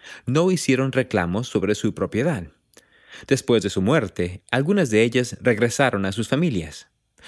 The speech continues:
Otras se casaron con miembros de los doce,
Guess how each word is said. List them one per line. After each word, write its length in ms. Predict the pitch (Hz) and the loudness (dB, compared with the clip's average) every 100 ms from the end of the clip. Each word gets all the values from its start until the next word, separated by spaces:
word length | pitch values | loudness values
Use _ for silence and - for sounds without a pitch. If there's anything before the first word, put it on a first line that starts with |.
| - | -8
Otras 460 | - 208 160 104 131 | 4 4 4 0 0
se 160 | - 160 | -2 0
casaron 480 | 156 123 98 113 | 0 0 0 0
con 200 | - 127 | 0 0
miembros 380 | 107 104 98 113 | 2 2 2 0
de 80 | 120 | 0
los 140 | 127 | 0
doce, 420 | 123 156 - 80 | 0 0 -2 -12